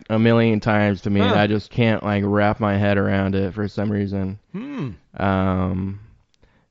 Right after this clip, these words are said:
Speaker 1: so I don't know. Maybe I just need to actually walk through everything, 'cause I think your brew days, I show up, like, <laughs> the last half or something.
Speaker 2: I
Speaker 1: I
Speaker 2: think you
Speaker 1: missed all
Speaker 2: have
Speaker 1: the
Speaker 2: showed a li-, little later. I think you're
Speaker 1: Yeah.
Speaker 2: showing up, like, at the pitching of the yeast part.
Speaker 1: Yeah,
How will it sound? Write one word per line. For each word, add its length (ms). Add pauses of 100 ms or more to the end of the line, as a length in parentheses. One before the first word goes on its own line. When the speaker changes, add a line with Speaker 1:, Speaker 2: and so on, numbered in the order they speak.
(120)
Speaker 1:
so 560
I 100
don't 120
know. 240
Maybe 540
I 100
just 200
need 200
to 80
actually 760 (360)
walk 380
through 280
everything, 440
'cause 220
I 120
think 240
your 160
brew 260
days, 260
I 120
show 260
up, 240
like, 360 (240)
<laughs> 220
the 100
last 360
half 380
or 140
something. 380
Speaker 2:
I 60
Speaker 1:
I 60
Speaker 2:
think 80
you 60
Speaker 1:
missed 120
all 160
Speaker 2:
have 20
Speaker 1:
the 140
Speaker 2:
showed 200
a 60
li-, 180 (100)
little 260
later. 220
I 40
think 240 (100)
you're 0 (100)
Speaker 1:
Yeah. 80
Speaker 2:
showing 200
up, 120
like, 160
at 100
the 120
pitching 500
of 100
the 100
yeast 320
part. 140
Speaker 1:
Yeah, 540